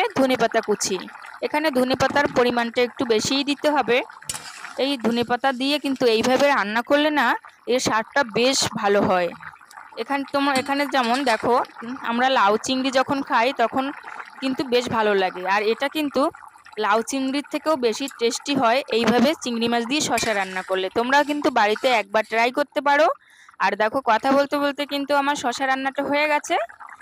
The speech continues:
এবারে কিন্তু একটা গামলায় নামিয়ে নিতে হবে।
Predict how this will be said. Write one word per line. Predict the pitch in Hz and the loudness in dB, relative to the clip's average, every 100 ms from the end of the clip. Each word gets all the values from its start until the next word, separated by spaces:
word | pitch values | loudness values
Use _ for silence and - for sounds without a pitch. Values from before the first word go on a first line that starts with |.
| - | -10
এবারে | 240 254 254 | -2 0 0
কিন্তু | 262 262 285 | 0 -2 -2
একটা | 220 - 262 370 - 240 | -4 -4 -4 -4 -4 -2
গামলায় | 220 214 254 392 | 0 2 2 2
নামিয়ে | 269 233 240 | 0 0 0
নিতে | 240 240 277 | 0 2 2
হবে। | 285 277 | 4 4